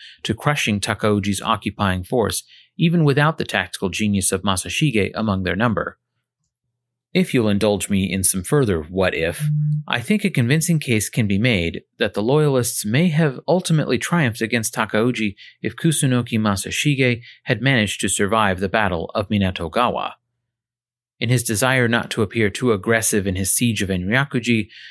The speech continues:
Takauji had nearly lost the entire gambit when Nawa Nagatoshi charged his troops into the capital. With Masashige's strategic vision,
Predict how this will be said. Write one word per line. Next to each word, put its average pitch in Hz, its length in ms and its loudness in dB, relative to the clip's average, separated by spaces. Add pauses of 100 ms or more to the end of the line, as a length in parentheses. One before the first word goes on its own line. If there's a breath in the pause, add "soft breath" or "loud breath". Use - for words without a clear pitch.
(300 loud breath)
Takauji 175 600 2
had 110 180 -2
nearly 131 300 2
lost 107 340 0
the 113 120 0
entire 110 360 2
gambit 101 500 -2
when 101 160 0
Nawa 104 300 2
Nagatoshi 95 720 -2
charged - 400 -2
his 87 100 -8
troops - 300 0
into 95 160 0
the - 100 -16
capital. - 540 -6 (920)
With 110 160 -2
Masashige's 127 640 0
strategic 92 500 -6
vision, 123 420 0